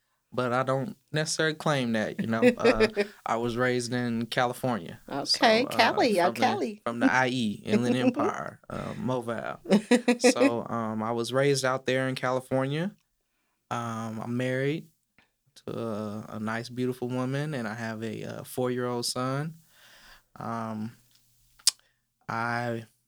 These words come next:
Speaker 1: am a police officer here in Texas, in the Texas, Dallas area. Um, I was a police explorer in California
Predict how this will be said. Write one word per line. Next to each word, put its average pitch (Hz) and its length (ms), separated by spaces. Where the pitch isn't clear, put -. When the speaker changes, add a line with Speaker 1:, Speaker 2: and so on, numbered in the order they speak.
Speaker 1:
am 120 140
a 123 40
police 131 360
officer 123 360
here 127 200
in 120 100
Texas, 127 580
in 113 140
the 107 60
Texas, 107 400
Dallas 110 340
area. 120 460
Um, 104 560
I 117 60
was 117 180
a 117 40
police 127 300
explorer 131 600
in 117 60
California 117 720